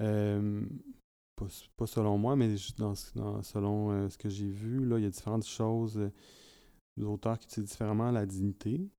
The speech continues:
Euh, je pense que la, la définition la plus juste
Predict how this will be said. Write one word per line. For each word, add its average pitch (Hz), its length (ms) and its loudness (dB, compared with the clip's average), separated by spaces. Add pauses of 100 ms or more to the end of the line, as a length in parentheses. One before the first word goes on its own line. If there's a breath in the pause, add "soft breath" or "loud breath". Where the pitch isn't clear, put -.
(360)
Euh, 101 680 2 (1000)
je - 100 -6
pense 151 220 4
que - 100 2
la, 110 220 6
la 104 120 4
définition 113 440 0
la 127 100 4
plus 131 500 0
juste 110 720 -2